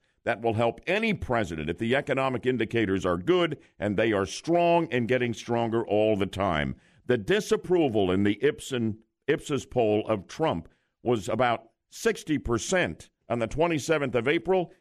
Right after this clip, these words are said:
It is now down to forty-nine percent. So, "Oh, my God, we gotta stop the polling." We gotta reject the poll. This can't possibly be true. But if they had a poll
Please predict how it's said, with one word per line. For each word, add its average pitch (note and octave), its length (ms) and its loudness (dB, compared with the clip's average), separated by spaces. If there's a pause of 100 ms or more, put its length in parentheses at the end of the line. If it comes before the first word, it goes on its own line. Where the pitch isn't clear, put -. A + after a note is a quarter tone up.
(140)
It C#3 160 2
is A2+ 260 2
now F3 380 0
down B2+ 640 0 (400)
to A#2+ 100 4
forty-nine D3 840 0
percent. G2 500 -2 (320)
So, F#3 380 0
"Oh, E4 260 2
my G#4+ 160 2
God, A3 240 0
we G3+ 60 -2
gotta G3+ 260 0
stop - 500 -6
the A#3+ 120 2
polling." G#3+ 560 2 (380)
We A#3 140 2
gotta A#3+ 200 4
reject A3+ 500 0
the G#3+ 80 0
poll. A#3 400 4
This A3+ 160 0
can't - 460 0
possibly G#3 580 -4
be F#3+ 140 -8
true. C3+ 400 -2 (320)
But F#3+ 140 4
if E3+ 140 -2
they E3 200 2
had A3+ 360 0
a F3+ 60 0
poll F#3+ 540 2